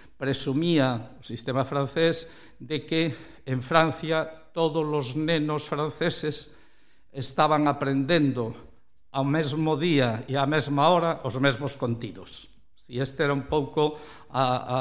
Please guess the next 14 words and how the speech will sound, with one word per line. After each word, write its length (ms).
a 80
seña 400
de 80
identidade 760
do 120
sistema 440
educativo 460
francés, 500
entendendo 680
que 160
isto 360
contribuía 680
a 60
un 160